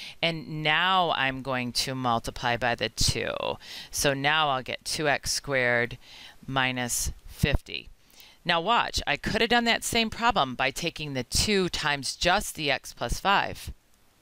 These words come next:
not the x minus five. So I could have gone two x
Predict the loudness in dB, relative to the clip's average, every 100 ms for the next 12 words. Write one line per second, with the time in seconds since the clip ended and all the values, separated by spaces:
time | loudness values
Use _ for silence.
0 | _ _ _ _ -20 -8 0 0 0 0
1 | 0 0 -2 -2 -2 0 -2 -2 -6 -12
2 | -16 -20 -20 -20 -20 -6 0 4 2 0
3 | -2 -2 2 2 2 0 -8 -18 -20 -12
4 | -4 0 4 2 0 -6 -6 -6